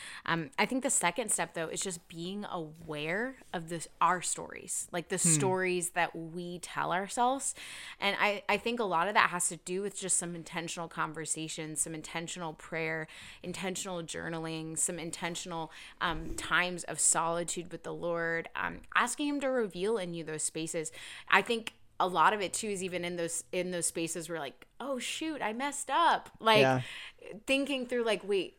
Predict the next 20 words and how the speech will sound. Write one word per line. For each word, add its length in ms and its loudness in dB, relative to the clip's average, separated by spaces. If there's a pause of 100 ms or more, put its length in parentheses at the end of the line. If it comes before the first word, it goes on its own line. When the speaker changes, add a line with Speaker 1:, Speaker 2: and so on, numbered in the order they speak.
Speaker 1:
okay, 480 -2
why? 560 -2
Like, 140 -6
what 240 -2
story 500 -2
was 220 -2
I 100 -4
telling 380 -6
myself?" 520 -4 (380)
And, 160 4
like, 320 -2
what, 560 0
you 80 -2
know, 140 -2
what 340 -2
story 380 -2
does 240 -10
Jesus 600 -6
tell, 520 -8 (100)
um, 560 -6